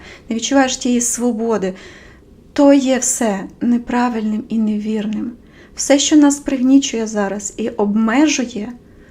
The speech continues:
воно є для нас неприємлемим. Тобто ми його не сприймаємо. І якщо, знаєте, от просто це як повертаєш всю силу,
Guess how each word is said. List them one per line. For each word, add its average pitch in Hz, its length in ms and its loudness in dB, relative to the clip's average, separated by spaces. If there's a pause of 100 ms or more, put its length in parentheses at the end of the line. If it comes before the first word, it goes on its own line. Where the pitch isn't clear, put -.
(260)
воно 226 320 -2
є 226 180 -6
для 226 180 -8
нас 208 380 -4
неприємлемим. 214 1500 -6 (260)
Тобто 233 280 -8
ми 233 220 2
його 220 280 -2
не 220 220 -2
сприймаємо. 220 800 -4 (480)
І 226 60 -4
якщо, 240 420 -2
знаєте, 254 640 2 (960)
от 240 260 -2 (420)
просто 269 480 0 (280)
це - 160 0
як 277 200 4
повертаєш 277 840 0
всю - 240 -8
силу, 277 680 2